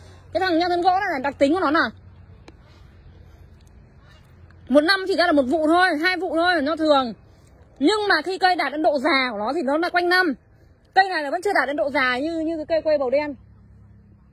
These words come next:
Nên là mặc dù nó, nó ấy hơn nhưng mà nó, nó vẫn, ờ, ờ, rẻ, nó rẻ hơn, nó to bằng, gần bằng nhau nhưng mà nó giá nó rẻ hơn rất là nhiều. Bác nào mà muốn trồng thử một cây nho thân gỗ này thì inbox cho em nhá.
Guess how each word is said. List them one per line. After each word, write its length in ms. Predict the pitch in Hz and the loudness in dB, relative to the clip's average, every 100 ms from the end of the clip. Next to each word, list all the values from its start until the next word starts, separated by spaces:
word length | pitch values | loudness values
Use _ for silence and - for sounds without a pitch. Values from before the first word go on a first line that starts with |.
| _ _ _ - - _ _ _ | _ _ _ -20 -20 _ _ _
Nên 120 | 285 359 | 0 2
là 80 | |
mặc 140 | 302 285 | 2 0
dù 240 | 277 277 | 2 2
nó, 360 | 254 269 330 359 359 330 - - - - - - _ _ _ _ _ _ _ - | 2 2 2 0 -4 -6 -12 -18 -20 -20 -20 -20 _ _ _ _ _ _ _ -10
nó 140 | 247 | -2
ấy 120 | 277 | 0
hơn 220 | 349 381 349 | 2 2 0
nhưng 100 | 320 | -4
mà 100 | 254 | -6
nó, 240 | 247 311 | -4 -4
nó 220 | 311 277 | -6 -8
vẫn, 120 | 320 370 | -8 -10
ờ, 260 | 359 339 320 - - - _ - - | -8 -8 -8 -14 -20 -20 _ -20 -14
ờ, 280 | 262 277 247 | -8 -8 -6
rẻ, 140 | 254 202 | -8 -6
nó 120 | 294 | -6
rẻ 200 | 302 240 | -4 -2
hơn, 340 | 330 359 311 | 0 0 0
nó 60 | 247 | -2
to 200 | - 349 | 0 2
bằng, 200 | 302 269 | 2 2
gần 160 | 285 277 | 2 2
bằng 140 | 269 | 2
nhau 200 | 349 330 | 2 0
nhưng 100 | 330 | -2
mà 60 | 269 | -2
nó 320 | 254 285 320 | 0 0 0
giá 120 | 277 294 | 0 0
nó 60 | |
rẻ 180 | 339 220 | -2 0
hơn 180 | 311 339 | 0 0
rất 80 | 427 | 0
là 60 | |
nhiều. 360 | 294 269 240 202 - - - - - - - - - - - - - - - - - - - - - - - - _ _ _ _ - - - - - - - | 0 2 2 0 -12 -20 -20 -20 -20 -20 -20 -20 -20 -20 -20 -18 -18 -14 -12 -12 -16 -20 -20 -20 -20 -20 -20 -20 _ _ _ _ -20 -20 -20 -20 -20 -20 -2
Bác 120 | - 440 | 0 2
nào 120 | 381 | 2
mà 80 | 311 | 0
muốn 240 | 294 339 | 0 2
trồng 240 | 339 339 311 | 2 2 0
thử 200 | 330 233 | 0 0
một 100 | 254 | -2
cây 120 | 370 | -4
nho 140 | 381 | -4
thân 160 | 381 339 | -4 0
gỗ 140 | 381 | 2
này 100 | 427 330 | 2 -2
thì 80 | |
inbox 340 | 330 370 415 427 | -4 0 0 0
cho 60 | 392 | -2
em 160 | 359 | 0
nhá. 120 | 415 | 0